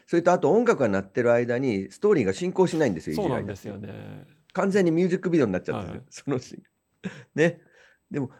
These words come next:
Speaker 1: ストーリーと合った展開をやったのはその前の卒業だったと思うんですよね。
Speaker 2: あー、なるほど。
Speaker 1: 卒業が多分、いわゆるお-、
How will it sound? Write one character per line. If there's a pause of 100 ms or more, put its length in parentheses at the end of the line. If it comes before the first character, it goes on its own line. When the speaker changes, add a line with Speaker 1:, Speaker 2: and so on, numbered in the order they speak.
(140)
Speaker 1:
ス
ト
ー
リ
ー
と
合
っ
た
展
開
を
や
っ
た
の
は
そ
の
前
の
卒
業
だ
っ
た
と
思
う
ん
で
す
よ
ね。
Speaker 2:
あ
ー、
な
る
ほ
ど。 (540)
Speaker 1:
卒
業
が
多
分、
い
わ
ゆ
る
お-、